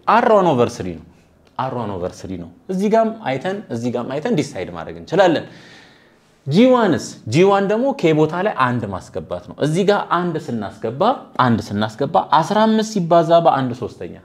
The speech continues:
ስንት ይሆናል? አምስት። አምስት ይሆናል ማለት ነው። ስለዚህ ከፈለግን በዚህ፣ ከፈለግን በዚህ ብንሄድ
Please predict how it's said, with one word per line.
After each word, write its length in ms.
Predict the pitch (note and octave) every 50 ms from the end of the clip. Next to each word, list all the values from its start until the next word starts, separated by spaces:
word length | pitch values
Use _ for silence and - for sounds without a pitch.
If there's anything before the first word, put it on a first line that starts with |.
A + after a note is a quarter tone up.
| _
ስንት 200 | _ - C#3+ D#3+ D3+
ይሆናል? 260 | F#3 F#3 E3 D3 -
አምስት። 440 | F#2+ G2 G2 F#2+ F2+ - - - _ _ _ _ _ _ _ _ _ _ _ _ _ _ _ _ _ _ _ _ _ -
አምስት 320 | - G#2+ F#2 F2+ - - -
ይሆናል 320 | - E2+ E2+ D#2+ E2 - -
ማለት 280 | - - - - - _
ነው። 120 | - - _ _ _ _ _ _
ስለዚህ 420 | - - G2 G#2+ A2 C3 F#3+ B3+ E4 - - - - - - - - - - _ _ _ _ -
ከፈለግን 520 | - - - D#3+ F3 G3 G3 F#3 G3 F#3+
በዚህ፣ 340 | F3 F#3 F3 E3 E3 F3+ F3+ F#3+ - - -
ከፈለግን 540 | - - - - A2+ A2+ A#2+ B2+ B2 C#3 C#3
በዚህ 340 | C#3 C#3 C#3 C#3 D#3 A3+ D#4+ G4 - - - -
ብንሄድ 480 | F#2+ F#2+ G#2+ A2+ A#2 C3 E3 G#3+ B3